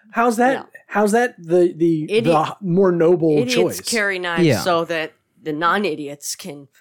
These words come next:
Speaker 2: flip them around.
Speaker 1: <laughs>
Speaker 2: It's, it's, it's all the idiots out there
Speaker 1: Yeah, so that a
Speaker 2: carry
Speaker 1: smart,
Speaker 2: the knives
Speaker 1: so
Speaker 2: so
Speaker 1: that a
Speaker 2: that the
Speaker 1: smart
Speaker 2: smart
Speaker 1: people
Speaker 2: people can
Speaker 1: can use
Speaker 2: outwit them.
Speaker 1: our sonic to make the knife stab you when
Speaker 2: Yeah.
Speaker 1: you try and stab me somehow. Yeah, anyways.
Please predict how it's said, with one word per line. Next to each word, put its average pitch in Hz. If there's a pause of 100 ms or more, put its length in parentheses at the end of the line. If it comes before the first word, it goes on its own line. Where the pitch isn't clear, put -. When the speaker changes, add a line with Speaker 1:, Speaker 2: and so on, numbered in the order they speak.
(120)
Speaker 2:
flip 185
them 165
around. 156
Speaker 1:
<laughs> 480 (1700)
Speaker 2:
It's, - (140)
it's, 220
it's 214
all 262
the 277
idiots 277
out 190
there 165
Speaker 1:
Yeah, 220
so -
that 208
a - (100)
Speaker 2:
carry 349
Speaker 1:
smart, 269
Speaker 2:
the 196
knives 147
Speaker 1:
so 247
Speaker 2:
so 208
Speaker 1:
that -
a 226
Speaker 2:
that 202
the 196
Speaker 1:
smart 254
Speaker 2:
smart 247
Speaker 1:
people 190
Speaker 2:
people 180
can 214
Speaker 1:
can 190
use 202
Speaker 2:
outwit 175
them. 185
Speaker 1:
our 170
sonic 196
to 175
make 175
the 170
knife 165
stab 165
you 170
when 147
Speaker 2:
Yeah. -
Speaker 1:
you 127
try 160
and 143
stab 143
me 160 (140)
somehow. 113 (180)
Yeah, 95 (140)
anyways. -